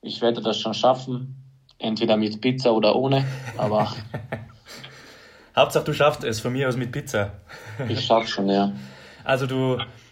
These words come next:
Speaker 2: du machst sozusagen gerade so eine eigene Reifeprüfung für dein, für dein Leben auch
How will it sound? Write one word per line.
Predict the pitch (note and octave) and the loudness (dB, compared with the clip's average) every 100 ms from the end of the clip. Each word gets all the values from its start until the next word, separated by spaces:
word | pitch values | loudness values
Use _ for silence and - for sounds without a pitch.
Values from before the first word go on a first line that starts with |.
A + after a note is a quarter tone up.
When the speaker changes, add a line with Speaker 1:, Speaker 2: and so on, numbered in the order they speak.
| _ - | _ -4
Speaker 2:
du | C3+ | 2
machst | C#3+ - | 2 0
sozusagen | C#3+ A#2 A#2+ C3+ C#3 C3 | -6 -6 2 2 2 0
gerade | A#2+ B2+ B2+ | 2 2 2
so | A#2 B2 | 2 2
eine | B2 A#2+ G#2+ | 2 0 0
eigene | A#2 B2+ A#2+ A#2 A2+ A2 - - | 0 -2 0 0 0 -6 -14 -8
Reifeprüfung | G#2 B2 - G#2+ - A2+ A#2 G#2+ | -2 -2 -2 -8 -4 -4 -2 -4
für | G#2+ | -2
dein, | A2 G#2+ G#2 G#2 | -2 0 0 0
für | A#2 | -2
dein | A2 G#2 | 0 0
Leben | G#2+ G#2+ G2 | 0 -2 -2
auch | G2 G2 - | -4 -6 -14